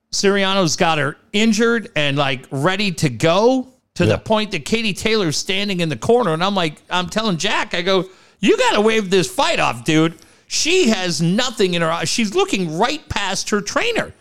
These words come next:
Speaker 1: And I'm like, "Dude, she's gonna get fucking hurt." And her trainer's talking. She comes out, and it's the weirdest thing. Siriano just boxes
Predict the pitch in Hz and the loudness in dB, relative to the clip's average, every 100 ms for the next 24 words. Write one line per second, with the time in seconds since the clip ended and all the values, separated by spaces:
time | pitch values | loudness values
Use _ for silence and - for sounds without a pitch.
0 | _ _ - - _ _ - 208 247 214 | _ _ -20 -20 _ _ -4 -2 0 0
1 | 185 180 - 415 370 - - 427 - 214 | -2 -6 -2 2 2 2 2 2 2 -2
2 | 185 165 - 220 - 127 110 - 269 123 | 0 -4 -2 -4 -2 -4 -4 -2 -2 -2
3 | - _ _ _ _ _ _ 170 175 160 | -8 _ _ _ _ _ _ -4 -2 -2
4 | - 233 240 233 - 240 190 196 208 190 | 0 -2 0 -2 -2 -4 -4 -4 -6 -6
5 | _ _ _ _ _ _ _ _ _ _ | _ _ _ _ _ _ _ _ _ _
6 | _ - - 214 233 247 220 180 135 165 | _ -6 -2 0 2 2 2 0 0 -2
7 | - - 139 139 - 143 135 196 220 226 | -4 -2 0 0 -2 -2 0 0 0 -4
8 | - 113 117 160 _ _ _ _ _ _ | -2 -2 -2 -4 _ _ _ _ _ _
9 | - - 208 233 175 160 165 170 185 208 | -4 0 2 2 2 2 2 2 0 -4
10 | _ - - 220 - - - 359 - - | _ -10 0 0 0 -2 -2 -2 -8 -8
11 | 110 - | -8 -10